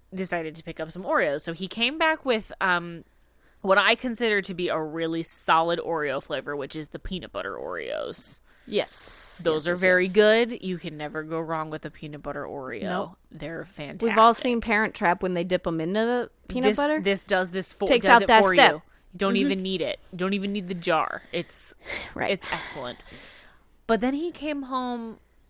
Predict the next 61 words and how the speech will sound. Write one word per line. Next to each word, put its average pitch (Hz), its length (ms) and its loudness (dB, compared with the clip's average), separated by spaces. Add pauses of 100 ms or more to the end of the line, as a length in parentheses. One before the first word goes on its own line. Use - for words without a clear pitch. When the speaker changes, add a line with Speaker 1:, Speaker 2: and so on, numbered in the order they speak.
(160)
Speaker 1:
with 196 160 -6
another 311 380 -2
flavor, 170 460 0
and 170 200 0
I 170 120 0
feel, 208 300 -2
now 180 200 -4
this 180 160 -2
Speaker 2:
Oh. 254 60 2
Speaker 1:
is 220 140 -8
the 226 80 -2
minefield 247 520 2
that 208 100 2
I 185 120 4
think 190 240 -6
I'm 185 100 -4
gonna 185 160 -6
walk 175 240 0
into, 214 320 -4
which 175 160 -4
is 170 100 -8
sometimes 277 440 -6
I'll 254 80 2
Speaker 2:
Is 247 100 2
it 247 60 6
Speaker 1:
text 233 80 4
Speaker 2:
the 233 80 4
Lady 226 240 6
Speaker 1:
you 185 40 -2
Speaker 2:
Gaga 226 280 8
Oreos? 277 580 6
Speaker 1:
No, 214 400 6
sometimes 277 460 4
I'll 247 140 6
text 269 280 2
Speaker 2:
Oh, 247 40 0
Speaker 1:
you 233 60 2
Speaker 2:
okay. 220 60 4
Speaker 1:
and 202 100 0
be 208 120 2
like, 190 280 4
"Ooh, 415 180 6
a 262 80 8
new 254 160 0
flavor," 285 340 2
and 208 100 0
you'd 185 60 -4
be 175 60 0
like, 165 120 -4
"We've 202 160 -8
had - 280 6
that - 180 -4
flavor 185 320 0
before," 175 400 2
and 180 160 0
you 190 80 -4
get 196 180 4
mad 202 320 8
that 202 80 6
I 185 140 4
forgot. 156 500 -6